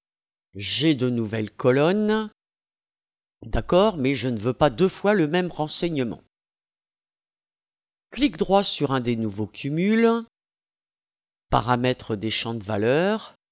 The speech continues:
Onglet Afficher les valeurs. Et dans la liste,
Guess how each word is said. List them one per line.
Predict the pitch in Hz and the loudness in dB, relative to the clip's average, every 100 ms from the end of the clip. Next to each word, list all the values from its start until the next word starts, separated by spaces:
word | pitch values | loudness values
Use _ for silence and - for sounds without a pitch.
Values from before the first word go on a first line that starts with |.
| _ _ _ _ _ _ | _ _ _ _ _ _
Onglet | 139 143 127 127 127 117 _ | -4 -2 0 2 2 -2 _
Afficher | 226 - 196 - - 160 | -4 -4 -4 -2 0 0
les | 127 | -2
valeurs. | 95 95 101 151 208 220 - _ _ _ _ _ _ _ _ _ _ _ _ _ _ - | -4 -2 2 2 0 -4 -16 _ _ _ _ _ _ _ _ _ _ _ _ _ _ 0
Et | 139 | 0
dans | 98 185 | 2 0
la | 120 107 | 0 -2
liste, | 143 - - | -4 -6 -2